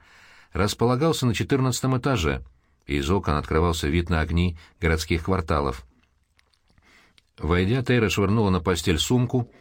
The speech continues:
и сбросила туфельки. «Устраивайтесь», — сказал Оутс. «По слухам, здесь неплохой ресторан, хотя ужин могут принести прямо сюда». «Спасибо, я ещё не проголодалась».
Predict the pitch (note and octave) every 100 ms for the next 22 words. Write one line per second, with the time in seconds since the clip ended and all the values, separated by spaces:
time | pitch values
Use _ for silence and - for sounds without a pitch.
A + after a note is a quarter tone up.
0 | _ - A2 A#2 C#3 A2+ B2+ - E2 E2+
1 | C2+ C#2 - - _ _ _ C2+ B1+ -
2 | G2 C3+ D2+ C#2+ C2+ - _ - - E2+
3 | D#2+ D#2+ D#2+ E2 D2 - - _ _ -
4 | D2 F#2 A2 C3 B2 _ - - - F2
5 | G2+ D#3+ - D3+ C#3+ - D3 B2+ D3 G2+
6 | C2 - _ _ D2+ C#2 D#2 F#2+ F2+ D#2
7 | D2 C#2 D#2 D2+ D2+ D#2 D2+ D2+ C#2 -
8 | D2 D#2 F#2+ - _ _ _ _ - -
9 | G2 G#2+ - G3 F2+ E2 D#2 E2+ E2+ D#2+
10 | E2+ E2+ F2+ G#2+ A#2+ D2 -